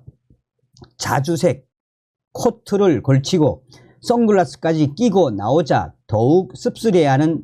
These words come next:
반응들이 나오고 있습니다. 북한에서 가죽 코트는 상당히 고가여서 돈 있는 사람들이나 간부들이 입는 옷으로 인식돼 있고 선글라스는 일반 주민들에게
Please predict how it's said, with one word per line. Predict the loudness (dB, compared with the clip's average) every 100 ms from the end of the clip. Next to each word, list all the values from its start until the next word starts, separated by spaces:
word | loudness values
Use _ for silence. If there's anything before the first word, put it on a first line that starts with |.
| -6
반응들이 | 0 2 4 2 -4 _ _ _ 0 4 2 0 -6 -20 -20 -20 -4
나오고 | 0 0 0 -2
있습니다. | -2 -2 -2 0 -2 -6 -10 -20 -20 _ _ -4
북한에서 | -2 0 0 2 0 -2
가죽 | -4 -6 -2 -2 -2
코트는 | -8 -4 0 2 2 -2 -10 _
상당히 | -16 -4 0 2 2 -2 -6
고가여서 | -6 -4 0 2 2 -2 -6 _ -20 -20 -20 -4
돈 | 0 0
있는 | 0 -4 -4 -4
사람들이나 | -2 0 2 2 2 2 -2 -8 -14
간부들이 | -2 0 2 2 2 0 -2 -6 -2
입는 | 2 4 4 2 0
옷으로 | -2 0 0 0 -2 -6 _ -10 0
인식돼 | 2 2 0 2 2
있고 | 0 -2 -6 -6 _ -20 _ _
선글라스는 | 0 2 4 2 0 -2 0 0 0 -2
일반 | 0 2 0 -2
주민들에게 | 0 2 4 2 2 0 -2